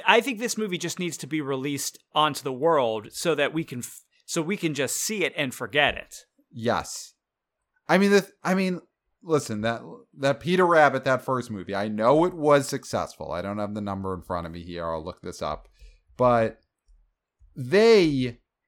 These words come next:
Speaker 2: I am shocked that they are spending this much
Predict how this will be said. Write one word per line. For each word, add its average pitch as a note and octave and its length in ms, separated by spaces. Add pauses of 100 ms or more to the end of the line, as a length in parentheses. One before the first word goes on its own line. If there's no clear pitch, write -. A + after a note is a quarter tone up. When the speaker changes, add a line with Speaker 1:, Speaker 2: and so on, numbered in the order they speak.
(560)
Speaker 2:
I G3 200
am G3 180
shocked - 460
that D#3 160
they D3 180
are C#3+ 100
spending C#3 720
this C3 260
much B2 440